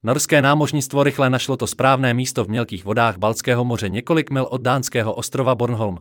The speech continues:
Potrubí vedlo více než kilometr od sebe podél mořského dna v hloubce pouhých dvě stě šedesát stop. To by bylo v dosahu potápěčů, kteří by se z norského lovce min třídy Alta potápěli se směsí kyslíku,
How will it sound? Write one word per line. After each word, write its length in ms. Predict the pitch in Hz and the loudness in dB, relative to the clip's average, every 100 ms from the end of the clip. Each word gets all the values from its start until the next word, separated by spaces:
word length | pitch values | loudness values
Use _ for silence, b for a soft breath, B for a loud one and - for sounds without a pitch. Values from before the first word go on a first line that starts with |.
| _ | _
Potrubí 420 | - 135 160 139 | -8 -4 -2 -2
vedlo 220 | 120 123 101 | -2 0 -2
více 260 | 113 - | -2 -2
než 180 | 123 - | -2 -2
kilometr 440 | 135 143 143 135 113 | 0 2 2 -2 -8
od 120 | 127 | -2
sebe 240 | 165 143 | 0 0
podél 340 | 139 127 123 98 | -2 0 0 0
mořského 420 | 101 - 131 123 | -4 -2 0 0
dna 160 | 113 | -2
v 60 | 107 | -2
hloubce 340 | 107 139 - | -2 -2 -2
pouhých 400 | 127 127 123 107 | -2 -2 -2 -4
dvě 160 | 90 131 | -4 -4
stě 200 | - 127 | -2 -4
šedesát 500 | - 143 131 127 107 | -2 -2 2 0 0
stop. 280 | - 165 - - | -2 -4 -4 -4
To 120 | 165 | 0
by 120 | 147 | 0
bylo 180 | 139 123 | 0 0
v 40 | |
dosahu 340 | 110 - 120 117 | -2 -2 -2 -2
potápěčů, 680 | 113 127 123 131 - 151 | 0 0 0 -2 -2 -6
kteří 260 | 147 123 131 | -4 -4 -4
by 100 | 131 | -4
se 160 | 120 | -4
z 60 | 98 | -2
norského 440 | 117 139 - 127 | -2 -2 -2 0
lovce 260 | 113 - 135 | 0 -2 -2
min 160 | 113 92 | -2 -4
třídy 320 | - 156 160 | -4 -2 -2
Alta 300 | 123 147 156 | -2 0 -2
potápěli 540 | 147 156 147 151 147 | 0 0 2 2 0
se 120 | 139 | 0
směsí 340 | 120 117 - 98 | -4 -4 -6 -6
kyslíku, 540 | 127 - 139 131 76 | -6 -6 -6 -8 -16